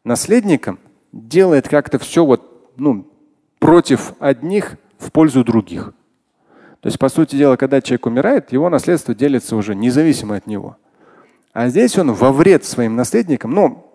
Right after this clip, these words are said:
один там ему чай не принёс, да, или там другой ему, там, не знаю, там пересолил чё-то, суп,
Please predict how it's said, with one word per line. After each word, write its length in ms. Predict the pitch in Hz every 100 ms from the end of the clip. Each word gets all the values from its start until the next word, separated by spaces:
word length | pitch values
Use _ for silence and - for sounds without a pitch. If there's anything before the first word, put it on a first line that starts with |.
| _ _ _ _ -
один 340 | - 143 214
там 140 | 151
ему 220 | 147 156 135
чай 280 | - 143
не 140 | 117 113
принёс, 420 | 120 113 95 -
да, 200 | 131 113
или 220 | 90 107 127
там 280 | - 85
другой 360 | 95 143 151 160
ему, 220 | 139 143
там, 140 | 127 123
не 40 |
знаю, 160 | 117 104
там 200 | 98 92
пересолил 640 | 139 143 127 139 143 117
чё-то, 280 | - 110 92
суп, 360 | - 147 -